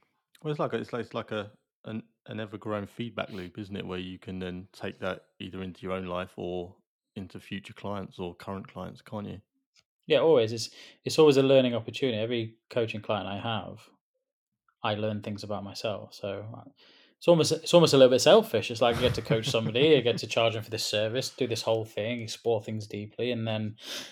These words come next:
Speaker 2: come away and go, "Am I allowed to swear in this podcast?" <laughs>
Speaker 1: Yeah, man, go for it.
Speaker 2: Y-, yeah, you, you, you come away and you're like, "Fucking hell, I've just learned something here," you know? So it's, yeah,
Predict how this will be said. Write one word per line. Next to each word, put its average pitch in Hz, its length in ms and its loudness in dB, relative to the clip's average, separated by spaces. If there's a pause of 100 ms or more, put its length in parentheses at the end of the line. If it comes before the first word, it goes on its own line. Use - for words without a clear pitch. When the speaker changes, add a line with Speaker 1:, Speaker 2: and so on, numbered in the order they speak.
(160)
Speaker 2:
come 139 160 0
away 120 200 2
and 113 80 -4
go, 113 160 2
"Am 101 80 -8 (1200)
I - 40 0
allowed 127 160 2
to - 60 -8
swear 127 300 2
in 87 80 -8
this 90 120 -12
podcast?" - 600 -8
<laughs> - 160 -2
Speaker 1:
Yeah, 151 200 2
man, 139 220 0
go 165 200 -4
for - 180 -12
it. - 140 -16
Speaker 2:
Y-, - 160 -10
yeah, 143 260 2
you, 127 140 4
you, 135 180 -2 (100)
you 139 160 -8
come 143 160 4
away 131 140 8
and 120 60 4
you're 117 80 0
like, 117 120 -4
"Fucking 127 260 -8
hell, 139 100 0
I've 110 80 -2
just 107 140 -8
learned 131 260 0
something 101 420 -8
here," 98 140 -6
you 95 120 -10
know? 113 180 -8
So 120 200 -6
it's, 113 420 -8 (720)
yeah, 104 360 -2